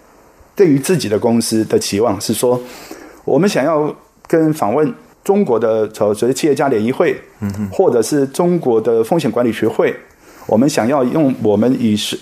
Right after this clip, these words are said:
Speaker 1: 过往的经验跟我们现在的系统，能够做一些对于整个华人市场或中国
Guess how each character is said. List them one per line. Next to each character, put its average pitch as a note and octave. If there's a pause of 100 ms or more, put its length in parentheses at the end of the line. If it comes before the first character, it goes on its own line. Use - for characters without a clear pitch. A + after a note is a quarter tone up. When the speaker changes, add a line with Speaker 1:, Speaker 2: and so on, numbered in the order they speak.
Speaker 1:
过 F#3+
往 F#2+
的 G2+
经 C#3
验 C#3+ (360)
跟 D3+
我 C3+
们 A2
现 D3
在 C3
的 A2+
系 C#3+
统， F#2+ (540)
能 A#2+
够 C3 (420)
做 D3
一 -
些 B2+ (240)
对 C#3+
于 A#2 (180)
整 G#2+
个 A2
华 A2+
人 A#2
市 C#3+
场 A2
或 -
中 D3+
国 G2+